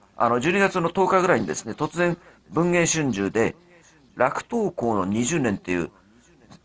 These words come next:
在日朝鮮人で、張龍雲さんって人が書いた文章が突然出ましてね。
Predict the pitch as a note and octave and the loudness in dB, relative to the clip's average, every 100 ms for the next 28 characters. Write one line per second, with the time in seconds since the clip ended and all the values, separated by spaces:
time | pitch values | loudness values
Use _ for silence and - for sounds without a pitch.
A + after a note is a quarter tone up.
0 | - C#3+ E3 D#3 - D3+ D3 C3+ A#2 A2 | 0 0 0 -6 -6 -4 -4 -4 -4 -4
1 | F#2+ - - F3+ F3+ F3 G3+ D#3 A#2 G#2 | -6 -6 -2 0 0 0 0 0 0 -4
2 | F2 F#2+ F2 G2+ F2+ F2+ G#2+ E2 - G2+ | -4 -4 -2 -2 -4 -4 -4 -6 -8 -6
3 | A#2+ G#2 G#2 G#2+ C2+ F#2+ | -4 0 -2 -2 -8 -12